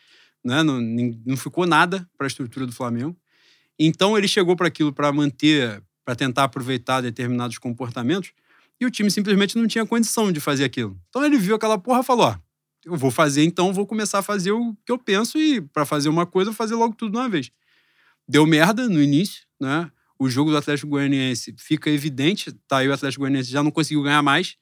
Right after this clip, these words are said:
empatou com o Sport em casa, ontem perdeu pro Ceará em casa de novo. São três pontos que, porra, né, não vão fazer a diferença no campeonato.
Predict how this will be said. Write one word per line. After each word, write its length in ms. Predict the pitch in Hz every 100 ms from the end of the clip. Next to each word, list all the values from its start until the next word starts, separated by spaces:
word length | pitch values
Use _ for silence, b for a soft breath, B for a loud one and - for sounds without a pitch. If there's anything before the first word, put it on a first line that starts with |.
| _ _ -
empatou 360 | 120 127 120
com 80 | 120
o 20 |
Sport 340 | 127 - 131 127
em 80 |
casa, 300 | 120 135 160
ontem 160 | 123 127
perdeu 240 | - 127
pro 100 | 123
Ceará 240 | - 123 127
em 60 |
casa 300 | 120 131 139
de 80 | 117
novo. 200 | 120 160 b b b b
São 280 | - 143 143
três 240 | 147 143
pontos 360 | - 139 127 -
que, 140 | 139
porra, 480 | 113 - 139 113 104
né, 340 | 101 135 160
não 280 | 120 117 107 - -
vão 220 | 117 165
fazer 360 | 196 151 123 147
a 40 |
diferença 580 | 127 123 135 123 151 -
no 80 | 135
campeonato. 520 | 127 123 117 135 170